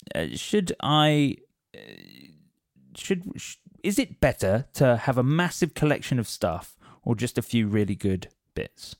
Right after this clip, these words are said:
Like, what's better? Anyone who's got rid of a collection of guitars? Have you found that just owning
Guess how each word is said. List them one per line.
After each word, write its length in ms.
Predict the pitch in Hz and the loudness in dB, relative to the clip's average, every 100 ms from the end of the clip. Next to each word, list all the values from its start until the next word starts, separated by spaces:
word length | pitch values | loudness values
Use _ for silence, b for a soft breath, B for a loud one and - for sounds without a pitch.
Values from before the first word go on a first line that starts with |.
| _ | _
Like, 200 | 117 104 | -8 -6
what's 220 | 151 156 - | -4 -4 -2
better? 360 | - 95 - B B B _ _ | -2 -2 -6 B B B _ _
Anyone 360 | 143 170 175 156 | 2 4 4 6
who's 160 | 147 | 4
got 200 | - 107 | 4 2
rid 200 | 120 135 | 4 4
of 100 | 165 | 2
a 40 | 170 | -2
collection 640 | - 170 - - 160 151 - b b - | -2 -4 -4 -4 -2 -2 -4 b b -4
of 160 | 117 | -2
guitars? 400 | - - 135 139 - | -2 -2 -2 -2 -2
Have 180 | 143 | -4
you 100 | 131 | -4
found 400 | 127 - 131 131 107 107 | -4 -2 0 0 -2 0
that 220 | 117 - b b b _ | 0 0 b b b _
just 340 | 127 123 - | -2 -2 2
owning 540 | 127 127 120 113 107 | 2 2 0 0 -2